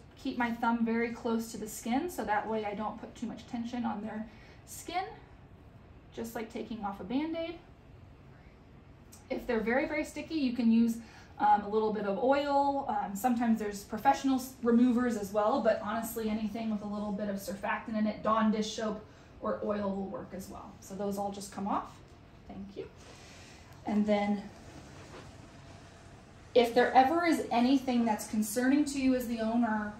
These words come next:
when your dog is wearing a dev-, of the monitor, you can actually access this device at any time,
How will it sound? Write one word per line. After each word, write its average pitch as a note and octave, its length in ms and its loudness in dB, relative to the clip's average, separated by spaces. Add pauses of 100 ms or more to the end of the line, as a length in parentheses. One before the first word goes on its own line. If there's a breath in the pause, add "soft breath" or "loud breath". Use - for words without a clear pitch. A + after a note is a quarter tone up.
(100)
when G#3+ 220 -2
your A3+ 120 -2
dog A3+ 280 6
is A3 100 -4
wearing G#3+ 380 0
a - 20 -8
dev-, - 180 -8 (140)
of G3 240 0
the G#2 60 -4
monitor, - 560 0 (340 loud breath)
you A#3 180 2
can C4 140 2
actually A3+ 380 0
access B3 600 0
this A3 280 -6 (640)
device A3 420 2
at A3 100 -4
any G#3+ 220 -2
time, C4 300 -2